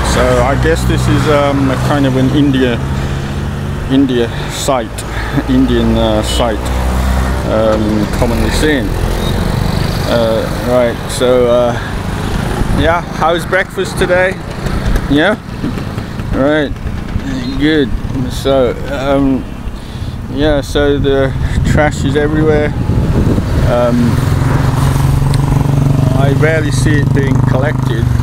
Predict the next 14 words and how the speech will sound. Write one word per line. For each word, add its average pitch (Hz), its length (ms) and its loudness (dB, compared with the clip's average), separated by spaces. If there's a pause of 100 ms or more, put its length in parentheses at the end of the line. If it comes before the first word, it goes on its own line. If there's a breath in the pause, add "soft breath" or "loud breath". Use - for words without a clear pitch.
(120)
Uh, 120 260 0
it - 200 0
just - 240 0
gets, - 440 0
uh, 123 280 2 (960)
blown 135 320 2
around 135 720 0
everywhere, 131 560 2
and, 123 540 0
um, 120 500 2 (260)
cows 131 600 0
and, 117 140 0
and 113 360 0
dogs, 127 260 2